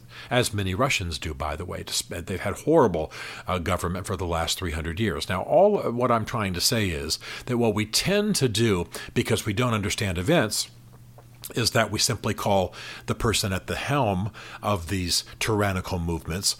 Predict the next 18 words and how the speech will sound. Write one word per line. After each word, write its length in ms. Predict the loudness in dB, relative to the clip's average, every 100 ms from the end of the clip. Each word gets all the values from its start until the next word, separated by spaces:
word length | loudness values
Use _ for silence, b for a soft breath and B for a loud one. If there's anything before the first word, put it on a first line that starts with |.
| B -2
madmen. 680 | 2 4 2 -2 -6 -8 -14 -16 B B B
And 100 | 2
what 120 | 4
that 240 | 4 4
does 400 | 4 6 6 6
is 200 | 4 2
it 100 | 2
excuses 680 | 0 0 0 2 4 4 2
us 160 | 0 0
from 180 | -2 0
having 280 | 0 0
to 100 | -2
understand 600 | 0 0 -2 0 -2 0
what 180 | -2 -2
they 180 | -2 -2
actually 480 | 0 -2 -2 -4 -2
are 220 | 0 0
about. 520 | 4 4 4 0 -10